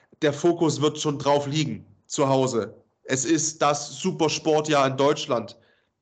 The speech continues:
Handball im Winter, Sommer, die, die Jungs, die Männer, äh, beim Fußball. Äh, du hast, ne, so viele, also das, ich denk schon, dass, dass, dass, äh, man kann da auch sehr viel zehren und mitnehmen, aber das musst du auch,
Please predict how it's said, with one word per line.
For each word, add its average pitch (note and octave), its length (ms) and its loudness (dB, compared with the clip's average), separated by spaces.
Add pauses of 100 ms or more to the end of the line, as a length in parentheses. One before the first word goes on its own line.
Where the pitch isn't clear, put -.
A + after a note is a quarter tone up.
(100)
Handball C3 420 2
im B2+ 120 -2
Winter, D3+ 560 0 (260)
Sommer, C3+ 540 0
die, C3 280 0
die B2+ 140 2
Jungs, D#3 380 0
die C3+ 120 -6
Männer, C#3+ 400 2
äh, B2+ 160 4
beim B2+ 220 0
Fußball. D3+ 640 0 (540)
Äh, C3 340 4 (300)
du C#3 160 -2
hast, D#3 360 -2
ne, F3+ 300 0 (580)
so F#3+ 220 2
viele, F3 420 -2
also C#3 260 -6
das, C#3 120 -12
ich - 140 -10
denk E3+ 220 0
schon, F#3 260 0
dass, F3+ 160 0
dass, D3+ 180 -2
dass, C#3+ 380 -4
äh, - 520 -18 (320)
man C#3 260 -4
kann E3 200 -2
da D#3+ 120 2
auch D3+ 60 -2
sehr D#3 240 2
viel D#3 160 0
zehren - 840 -2
und C3 180 -4
mitnehmen, C#3+ 640 0 (680)
aber C3+ 240 0
das C#3 140 -2
musst D#3 280 0
du B2+ 80 0
auch, G2 420 -2